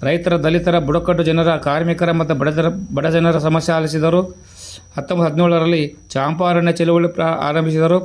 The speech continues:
ಹತ್ತೊಂಬತ್ತು ಹದಿನೆಂಟರಲ್ಲಿ ಅಹಮದಾಬಾದ್ನಲ್ಲಿ ಹತ್ತಿ ಗಿರಣಿ ಕಾರ್ಮಿಕರ ಪರವಾಗಿ ಹೋರಾಡಿದರು. ಗುಜರಾತಿನಲ್ಲಿ ಖೇಡಾದಲ್ಲಿ ರೈತರ ಮೇಲಿನ ತೆರಿಗೆ ವಿರೋಧಿಸಿ ಹೋರಾಟ ನಡೆಸಿ ಯಶಸ್ವಿಯಾದರು. ಗಾಂಧಿ ಸತ್ಯ ಅಹಿಂಸೆ ಸತ್ಯಾಗ್ರಹ ಮಾರ್ಗವನ್ನು ಅನುಸರಿಸಿದರು.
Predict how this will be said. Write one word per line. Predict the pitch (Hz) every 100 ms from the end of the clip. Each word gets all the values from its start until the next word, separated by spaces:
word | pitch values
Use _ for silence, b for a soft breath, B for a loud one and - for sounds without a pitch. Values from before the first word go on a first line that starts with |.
| 180 B B -
ಹತ್ತೊಂಬತ್ತು | 135 160
ಹದಿನೆಂಟರಲ್ಲಿ | 147 165 175 165 170 170 147
ಅಹಮದಾಬಾದ್ನಲ್ಲಿ | - - 131 151 175 175 165 165 160 165
ಹತ್ತಿ | 147 143 180
ಗಿರಣಿ | 170 170 170
ಕಾರ್ಮಿಕರ | 165 147 156 170 175 170
ಪರವಾಗಿ | 170 160 160 165 160 B B _
ಹೋರಾಡಿದರು. | 156 165 165 165 170 180 180 b b b b b b
ಗುಜರಾತಿನಲ್ಲಿ | 143 151 175 175 165 160 170 147 - _ -
ಖೇಡಾದಲ್ಲಿ | 147 165 175 165 170 165
ರೈತರ | 147 165 180
ಮೇಲಿನ | 175 170 170
ತೆರಿಗೆ | 170 156 165 180
ವಿರೋಧಿಸಿ | 160 160 165 165
ಹೋರಾಟ | 165 165 160
ನಡೆಸಿ | 170 165 175 160 - B B B B
ಯಶಸ್ವಿಯಾದರು. | 139 139 160 160 180 175 160 165 190 190 - _ _ -
ಗಾಂಧಿ | 143 175 180 175 - -
ಸತ್ಯ | - 165 - 175
ಅಹಿಂಸೆ | 170 165 160 175
ಸತ್ಯಾಗ್ರಹ | 170 147 175 156 165
ಮಾರ್ಗವನ್ನು | 160 156 151 160
ಅನುಸರಿಸಿದರು. | 156 151 143 147 139 131 120 -